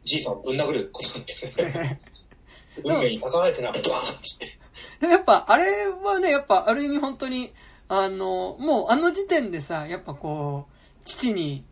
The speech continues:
Speaker 2: もう父さんと母さんに対してやっぱこう、さよならを言うっていうさ。
Speaker 1: はいはい。
Speaker 2: ね。やっぱすごい。やっぱあそこでも運命に逆らえってなのさ、あのー、返しがすごくうまか-、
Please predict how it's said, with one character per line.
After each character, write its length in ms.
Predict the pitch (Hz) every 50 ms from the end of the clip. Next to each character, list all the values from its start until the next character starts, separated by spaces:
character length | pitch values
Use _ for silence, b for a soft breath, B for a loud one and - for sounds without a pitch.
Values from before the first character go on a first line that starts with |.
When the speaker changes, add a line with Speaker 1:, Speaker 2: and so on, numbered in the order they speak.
| _ - - _ - - _ - - - - - - - - -
Speaker 2:
も 140 | - 196 196
う 80 | 196 -
父 220 | - 262 302 294
さ 160 | 277 285 233 208
ん 80 | 196
と 100 | - 220
母 220 | 220 - 254 254 247
さ 140 | 262 233
ん 40 | 220
に 60 | 208
対 160 | 208 311 339 330
し 40 |
て 60 | - 240
や 60 | 220
っ 20 |
ぱ 80 | - 202
こ 160 | - 175 165
う、 60 | 156
さ 140 | 139 - 208
よ 100 | 208 202
な 120 | 202 202
ら 140 | 208 220 208
を 60 | 175
言 240 | 156 151 165 170 175
う 40 | 175
っ 20 |
て 240 | 175 - _ - 151
い 80 | 139 139
う 60 | 135
さ。 220 | 135 - - - - _ - _ _ _ -
Speaker 1:
は 100 | 120 117
い 80 | 104
は 160 | 95 95 92 90
い。 140 | - - - - _ - -
Speaker 2:
ね。 280 | 170 190 160 139 - - _ _ - - - - - - - - - - - - - - - - - _ _ - - - - -
や 80 | - 160
っ 40 | 139
ぱ 80 | - 139
す 120 | - -
ご 160 | 175 196 180
い。 140 | 147 139 - - - - - - -
や 100 | 226 233
っ 20 |
ぱ 120 | 226 202 240
あ 60 | 254
そ 100 | - 453
こ 80 | 480 494
で 80 | 508
も 120 | 440 320 285
運 120 | 349 415 453 523 523 466 453
命 80 | 415 381
に 80 | 359
逆 240 | - 311 302 - 359
ら 120 | 381 392 359
え 40 |
っ 40 | 320 -
て 140 | - - 262
な 100 | 285 285
の 120 | 247 202
さ、 380 | - 208 190 175 147 139 135 135 B B B B B B B -
あ 160 | - 180 180
の 800 | 185 180 175 175 175 175 175 175 175 175 175 170 170 170 175 - -
ー、 40 | - - - - _
返 220 | - - 240 240 247
し 140 | - - 240
が 100 | 202 143
す 220 | - - - 214
ご 120 | - 339
く 120 | - - 233
う 120 | 190 190
ま 120 | 180 196 196
か-、 220 | - 202 190